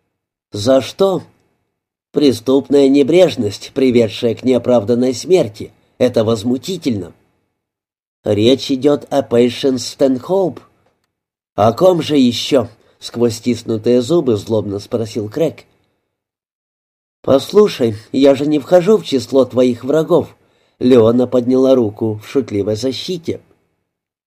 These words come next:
«Не могу поверить! Это переходит все границы».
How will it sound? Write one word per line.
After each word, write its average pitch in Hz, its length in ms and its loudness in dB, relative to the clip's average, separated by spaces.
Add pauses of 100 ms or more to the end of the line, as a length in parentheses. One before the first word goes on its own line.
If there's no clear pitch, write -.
(120)
«Не 107 240 -2
могу 113 340 0
поверить! 139 640 2 (360)
Это 123 300 2
переходит 135 600 2
все 147 240 0
границы». 160 640 -2